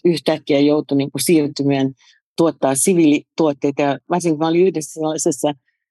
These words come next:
ää, rakettitehtaassa, joka, joka rupesi tuottaa titaanista tämmöisiä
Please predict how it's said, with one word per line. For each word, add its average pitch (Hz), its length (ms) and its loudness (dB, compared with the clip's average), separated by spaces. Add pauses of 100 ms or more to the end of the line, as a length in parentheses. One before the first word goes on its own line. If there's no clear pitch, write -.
(280)
ää, 143 200 -2 (240)
rakettitehtaassa, 143 960 -2
joka, 143 240 0 (140)
joka 156 200 0
rupesi 151 400 -2
tuottaa 151 540 0 (840)
titaanista 143 680 0
tämmöisiä 151 640 0